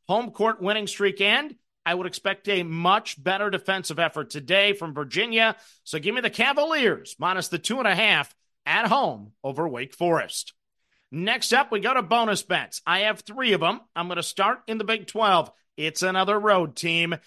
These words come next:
It's Kansas minus the one and a half at Oklahoma. So I'm done speculating on injuries.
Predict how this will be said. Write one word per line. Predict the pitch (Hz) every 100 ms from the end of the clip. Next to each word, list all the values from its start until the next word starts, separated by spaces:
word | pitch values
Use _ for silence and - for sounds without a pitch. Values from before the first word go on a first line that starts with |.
| _ -
It's | 196 -
Kansas | - - 202 294 262 180 123 - -
minus | 170 185 170
the | 165
one | 175 185
and | 165
a | 143
half | 196 208 - _ _ _ 151
at | 170 -
Oklahoma. | 147 139 165 175 170 185 175 123 _ _ _
So | 170
I'm | 196 160 107
done | 165 202 220
speculating | - 190 - 196 202 208 208
on | 196
injuries. | 170 135 160 156 151